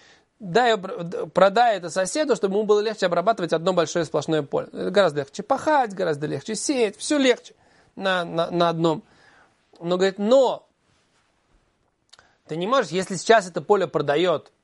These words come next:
хозяин земли, продаёт его, поскольку у него тоже есть какой-то хижбон, ты не можешь, опять же, сделать хижбон, расчёт в пользу соседа,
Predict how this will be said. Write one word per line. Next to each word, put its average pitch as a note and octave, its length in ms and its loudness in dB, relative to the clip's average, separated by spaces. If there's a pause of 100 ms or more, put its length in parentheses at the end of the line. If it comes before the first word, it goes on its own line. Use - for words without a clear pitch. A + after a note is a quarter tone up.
(280)
хозяин D3 420 0
земли, C#3+ 380 -2 (180)
продаёт D3 380 0
его, B2+ 300 -4
поскольку D3 340 -6
у - 20 2
него D#3+ 120 2
тоже F3 180 0
есть D3 80 -4
какой-то D3 240 -4
хижбон, A3 560 0 (320)
ты E3 100 -10
не G3+ 80 -2
можешь, B3 200 2
опять F#3+ 180 -4
же, D#3+ 80 -4
сделать F3 460 0 (100)
хижбон, E3 500 0
расчёт D3 520 0 (260)
в - 140 -20
пользу F3+ 340 2
соседа, G3+ 500 0